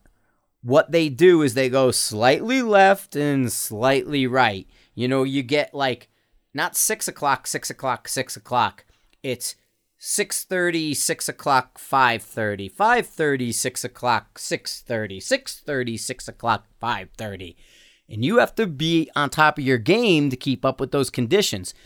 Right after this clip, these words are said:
And we were showing the students how to read the mirage and where to find better mirage for them to read down at the target with their final focus. And we talk about that in class, you know, your different wind segments,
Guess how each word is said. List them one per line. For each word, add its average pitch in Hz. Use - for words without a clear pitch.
And 151
we 165
were 156
showing 214
the 131
students 147
how 190
to 202
read 170
the 156
mirage 143
and 110
where 196
to 180
find 151
better 135
mirage 120
for 131
them 127
to 127
read 139
down 139
at 135
the 131
target 156
with 139
their 139
final 123
focus. 190
And 143
we 175
talk 190
about 156
that 143
in -
class, 127
you 165
know, 139
your 139
different 156
wind 143
segments, 131